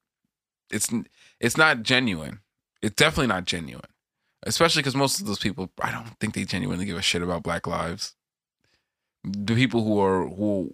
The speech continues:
are part of the Nobel Committee, that is. They don't strike me as the kind of people who spend the, the, uh, significant portions of their day lamenting the, the plight of black people in America.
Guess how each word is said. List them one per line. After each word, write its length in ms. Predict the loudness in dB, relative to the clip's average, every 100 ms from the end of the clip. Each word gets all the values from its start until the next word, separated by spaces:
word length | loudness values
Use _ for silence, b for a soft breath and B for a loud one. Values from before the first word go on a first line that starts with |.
| -2
are 260 | 0 0
part 260 | 0 2 2
of 60 | 2
the 60 |
Nobel 360 | 0 0 0 -2
Committee, 360 | -6 -6 -4
that 200 | -4 -6 -10 -16
is. 180 | -20 _ _ _ _ _ _ _ _ _ _ _ _ _ _ _ _ -20 _ _ _ _
They 180 | 2 4
don't 140 | 6 4
strike 300 | 4 2 2
me 120 | -4
as 120 | -4
the 100 | -6
kind 260 | 0 0 0
of 60 |
people 300 | -2 -4 -2
who 80 | -4
spend 520 | 0 0 0 -4 -8 _ _ _ _ _ _ _
the, 240 | 2 2 2
the, 280 | -2 -2 2
uh, 440 | 2 2 -2 -4
significant 640 | 0 2 2 2 0 -2
portions 380 | 2 2 2 0
of 120 | 0
their 120 | 0
day 360 | 0 2 2 -2 b b 0
lamenting 840 | 4 6 4 0 0 -2 0 0
the, 220 | 2 0
the 120 | 0 -4
plight 460 | 0 2 2 -2 -4
of 260 | -4 -2
black 300 | 0 0 0
people 420 | -6 -6 -2 -2
in 60 | 0
America. 540 | -2 -4 -8 -12 -18